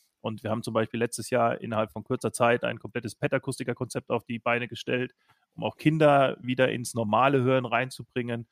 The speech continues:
Ähm, das sind dann Sachen, die wir, wo wir einfach anders als große Industrien sind, ähm, wo wir extrem schnell sind. Ja, also sag mal, wenn es irgendwas gibt, können wir unglaublich schnell reagieren, ähm, und auch teilweise individuelle Kundenanforderungen umsetzen,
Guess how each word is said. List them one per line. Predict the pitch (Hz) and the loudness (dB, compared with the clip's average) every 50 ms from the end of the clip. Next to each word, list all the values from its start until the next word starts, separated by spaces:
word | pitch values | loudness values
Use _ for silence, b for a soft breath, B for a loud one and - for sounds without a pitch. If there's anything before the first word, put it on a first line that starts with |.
| _ _ _ _ _ _ - | _ _ _ _ _ _ -4
Ähm, | 117 107 104 104 104 104 101 101 98 95 - _ | -2 0 0 0 0 -2 -4 -8 -8 -10 -12 _
das | - 104 - - | -6 -6 -2 -2
sind | 123 117 - - | -4 -4 -2 -4
dann | 120 113 113 107 | -4 -4 -4 -6
Sachen, | - - 117 110 - 127 113 | -4 -4 -2 -2 -2 -4 -4
die | 113 107 110 | -4 -2 -2
wir, | 110 110 - - _ _ _ _ _ | -2 -2 -2 -6 _ _ _ _ _
wo | - 110 110 113 117 | -10 -6 -6 0 2
wir | 120 98 | 2 4
einfach | 101 127 127 - 131 - - _ _ - | 4 2 2 0 -4 -4 -4 _ _ 2
anders | 117 147 165 170 156 135 123 - | 2 2 4 6 6 6 6 6
als | 107 120 113 - | 2 0 0 -2
große | - - - 147 151 - 120 104 | -8 -4 -2 -2 -2 -2 -2 -4
Industrien | 113 113 113 - - - - 135 127 120 117 | -4 -4 -6 -8 -8 -8 -6 -4 -4 -4 -4
sind, | - 120 120 123 120 b b b b b b b | -4 -4 -4 -4 -6 b b b b b b b
ähm, | - 117 110 110 110 113 117 - | -4 -2 -2 -2 -4 -6 -12 -10
wo | - 110 | -6 -2
wir | 117 - - | -2 -2 -2
extrem | - - - - - 120 113 | -4 -8 -6 -2 -2 -2 -2
schnell | 107 - 127 117 117 107 - | -2 -2 0 0 0 0 -2
sind. | 101 95 - _ - | -4 -10 -10 _ -8
Ja, | 110 117 | -4 -2
also | 117 110 113 113 | -2 0 0 0
sag | - 127 117 | 0 0 2
mal, | 123 127 123 107 | 2 2 0 2
wenn | 120 135 151 | 2 2 2
es | 156 - 104 | 2 0 0
irgendwas | 139 135 123 117 - - | -4 -2 -2 -2 -4 -2
gibt, | - 175 175 _ _ - | -4 -6 -6 _ _ -6
können | - 131 123 117 | -4 -4 -2 0
wir | 117 117 117 - - | 0 0 0 0 0
unglaublich | 165 180 180 - 147 127 117 - 117 - | 0 0 0 2 2 2 2 2 -2 -4
schnell | - 127 127 127 123 | -2 0 0 2 2
reagieren, | 123 120 117 107 - - 151 170 185 185 180 _ _ _ _ _ _ _ - | 4 2 2 2 2 2 2 4 2 2 -2 _ _ _ _ _ _ _ -2
ähm, | 113 117 117 117 113 117 120 - | 0 2 4 2 2 0 -2 -4
und | 123 117 113 | -4 0 4
auch | 120 123 117 - | 4 4 4 2
teilweise | - - 123 123 127 123 113 117 | 0 2 2 4 4 4 2 2
individuelle | - 135 139 135 123 123 120 117 113 120 120 120 | -2 -2 -2 -2 -2 0 0 0 0 0 -2 -2
Kundenanforderungen | - - 127 120 - 110 113 113 - - 123 120 120 113 113 117 113 107 | -4 -8 -10 -10 -6 -6 -6 -6 -4 -2 -2 0 0 0 -2 -2 -4 -4
umsetzen, | - 131 143 135 131 127 123 - - 135 131 131 - | -4 -4 -4 0 0 0 0 0 -6 -10 -10 -10 -12